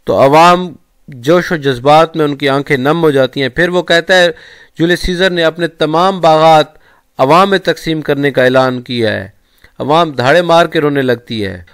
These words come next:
वो अवाम को कहता है, "क्या जूलियस सीजर ने कोई जायदाद बनाई, जो भी फतह किया तुम में बांट दिया? अब बताओ, क्या उससे, उससा नोबल मैन रोम में पैदा होगा?" अवाम कहती है, "नहीं।"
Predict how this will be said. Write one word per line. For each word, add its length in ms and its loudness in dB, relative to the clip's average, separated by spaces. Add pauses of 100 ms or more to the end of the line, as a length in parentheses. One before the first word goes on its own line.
(140)
वो 60 2
अवाम 320 2
को 140 -4
कहता 280 0
है, 60 2
"क्या 120 0
जूलियस 340 -2
सीजर 200 0
ने 80 0
कोई 140 -2
जायदाद 400 4
बनाई, 360 2
जो 300 2
भी 120 -4
फतह 280 0
किया 220 2
तुम 180 -4
में 220 -2
बांट 240 2
दिया? 300 -2 (280)
अब 140 2
बताओ, 600 2 (240)
क्या 120 0
उससे, 360 0
उससा 500 -2
नोबल 500 2
मैन 420 2
रोम 360 0
में 160 -2
पैदा 320 2
होगा?" 560 4
अवाम 300 0
कहती 280 -4
है, 80 0
"नहीं।" 420 -2